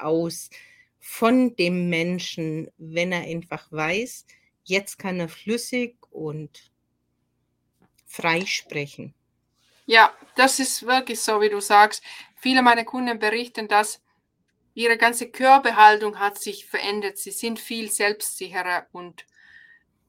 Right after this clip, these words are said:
Speaker 2: Selbstbewusstsein ist viel größer geworden und stärker geworden, weil sie ihrem Mund vertrauen können und sie wissen, egal was gefragt wird, kann ich frei ohne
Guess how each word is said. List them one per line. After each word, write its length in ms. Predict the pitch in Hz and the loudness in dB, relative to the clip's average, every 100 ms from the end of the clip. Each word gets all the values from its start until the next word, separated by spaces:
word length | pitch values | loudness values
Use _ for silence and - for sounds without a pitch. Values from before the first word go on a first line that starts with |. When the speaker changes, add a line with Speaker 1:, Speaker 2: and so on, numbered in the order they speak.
| _ - | _ -12
Speaker 2:
Selbstbewusstsein 1300 | - 202 202 - - 190 185 196 - 185 175 180 | 0 0 0 -4 -6 -6 -4 -8 -6 -2 -2 -2
ist 360 | 170 185 185 - | -10 -12 -8 -10
viel 460 | - 220 214 202 - _ | -8 -6 -4 -6 -10 _
größer 380 | - 202 214 214 | 0 2 2 0
geworden 540 | 202 185 175 175 180 170 | -6 -4 -2 -2 -4 -8
und 140 | 175 | -12
stärker 420 | - 196 202 202 | -4 2 2 0
geworden, 540 | 196 175 170 170 196 214 _ - _ | -10 -8 -4 -4 -6 -14 _ -20 _
weil 320 | - 190 196 196 | 4 8 8 6
sie 180 | - | -4
ihrem 300 | - 208 196 | -2 0 0
Mund 240 | 185 226 233 | -2 -4 -4
vertrauen 560 | 220 208 175 185 202 | -8 -2 0 0 -2
können 360 | 202 202 202 196 | -2 -2 -2 -6
und 140 | 185 | -10
sie 220 | 175 185 185 | -14 -10 -8
wissen, 460 | 220 - 214 214 | -6 -4 -6 -6
egal 500 | - - 180 185 202 | -10 0 4 6 4
was 180 | 196 - | -2 -4
gefragt 560 | - - 180 190 - 185 | -14 -2 0 0 -2 -10
wird, 340 | 190 196 - _ | -10 -10 -20 _
kann 220 | - 180 190 | -6 -6 -6
ich 180 | 185 | -14
frei 500 | - 180 180 190 196 - _ _ | -12 0 2 2 0 -10 _ _
ohne 440 | 196 202 196 185 | -4 -2 -2 -4